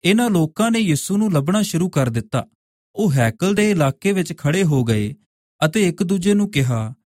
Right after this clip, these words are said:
"ਕੀ ਉਹ ਇਸ ਤਿਉਹਾਰ ਤੇ ਨਹੀਂ ਆਵੇਗਾ? ਤੁਸੀਂ ਕੀ ਸੋਚਦੇ ਹੋ?"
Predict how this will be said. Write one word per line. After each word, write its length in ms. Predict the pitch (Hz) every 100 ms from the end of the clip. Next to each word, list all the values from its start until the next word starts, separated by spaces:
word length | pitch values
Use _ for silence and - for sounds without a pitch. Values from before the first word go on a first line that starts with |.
| _ _
"ਕੀ 180 | - 180
ਉਹ 300 | 185 190 208
ਇਸ 140 | 180 170
ਤਿਉਹਾਰ 400 | 165 127 123 147
ਤੇ 140 | 185
ਨਹੀਂ 320 | 147 120 135
ਆਵੇਗਾ? 440 | 156 156 170 190 208 _ _ _ _ -
ਤੁਸੀਂ 260 | 170 254
ਕੀ 220 | 214 202
ਸੋਚਦੇ 460 | 247 202 165 165 160
ਹੋ?" 160 | 117